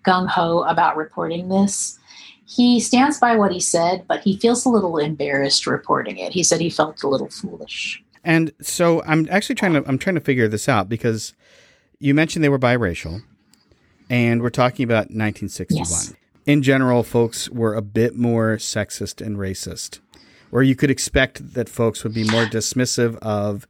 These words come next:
Speaker 2: women, or people might be more dismissive of African Americans if they're not African American,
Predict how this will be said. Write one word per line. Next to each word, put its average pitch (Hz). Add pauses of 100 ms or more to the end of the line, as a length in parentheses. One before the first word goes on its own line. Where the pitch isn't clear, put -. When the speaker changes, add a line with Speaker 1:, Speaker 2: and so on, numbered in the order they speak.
(400)
Speaker 2:
women, 160
or 123
people 123
might 113
be 113
more 110
dismissive 107
of 104
African 104
Americans 117
if 101
they're 104
not 101
African 101
American, 135